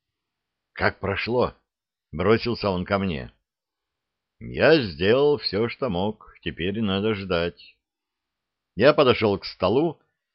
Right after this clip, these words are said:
и, не обращая внимания на вопросы, стал жадно есть.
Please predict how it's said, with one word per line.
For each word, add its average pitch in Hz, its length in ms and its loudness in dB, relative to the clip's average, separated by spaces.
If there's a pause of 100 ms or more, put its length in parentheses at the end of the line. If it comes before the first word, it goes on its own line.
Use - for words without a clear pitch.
(100)
и, 151 140 2
не 160 120 0
обращая 113 560 4
внимания 92 500 0
на 78 120 -4
вопросы, 147 680 -2
стал 110 460 0
жадно 85 460 -4
есть. 69 720 -10